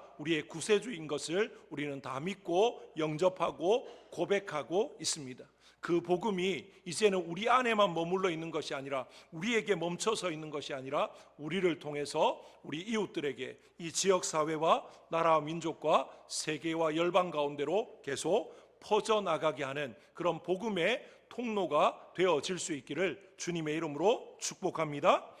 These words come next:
또 마가가 전하는 복음 두 번째는요, 인자로 오신 예수가 속죄의 제물이 된 것, 이제 이것이 바로 복음의 내용입니다. 마가복음은 예수님을 하나님의 아들로 증거할 뿐만 아니라 사람의 아들,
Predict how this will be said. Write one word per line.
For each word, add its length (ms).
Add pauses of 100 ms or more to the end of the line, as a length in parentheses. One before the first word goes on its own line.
(260)
또 100
마가가 460
전하는 400
복음 320
두 100
번째는요, 680 (380)
인자로 580
오신 300
예수가 560 (260)
속죄의 880 (240)
제물이 500
된 220
것, 220 (220)
이제 140
이것이 440
바로 580
복음의 720
내용입니다. 640 (420)
마가복음은 580
예수님을 560 (140)
하나님의 560
아들로 640
증거할 480
뿐만 260
아니라 460 (240)
사람의 500
아들, 380